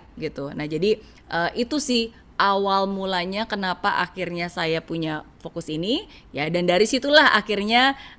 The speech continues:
eh, terlahir beberapa project-project baru yang sekarang sedang saya kerjakan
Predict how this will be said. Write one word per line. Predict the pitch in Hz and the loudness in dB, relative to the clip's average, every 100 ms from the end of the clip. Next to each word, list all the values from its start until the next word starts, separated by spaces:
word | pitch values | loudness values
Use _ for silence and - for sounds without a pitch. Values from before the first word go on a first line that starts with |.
| - | -4
eh, | 185 190 | -2 0
terlahir | 190 190 196 247 240 | 2 2 4 2 2
beberapa | 214 190 185 185 | -2 -2 -2 -2
project-project | 202 196 185 185 185 180 175 | -2 -2 -2 -2 -4 -4 -4
baru | 170 214 | -2 0
yang | 226 190 | 0 -2
sekarang | - - 208 - 170 190 226 | -10 -10 -10 -2 0 2 -2
sedang | 180 170 | -4 -4
saya | 170 - | -6 -6
kerjakan | 165 156 147 - 143 139 | -8 -4 -4 -4 -4 -4